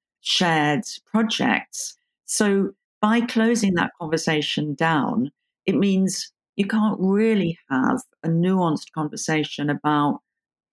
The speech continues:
the, the link, the shared landscape between modernist art and fashion at the birth of modernism, or between modernist music in the form of Stravinsky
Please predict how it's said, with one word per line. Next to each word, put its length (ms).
the, 420
the 80
link, 500
the 60
shared 460
landscape 680
between 720
modernist 680
art 400
and 240
fashion 640
at 180
the 60
birth 380
of 140
modernism, 800
or 440
between 640
modernist 560
music 600
in 100
the 60
form 300
of 100
Stravinsky 1000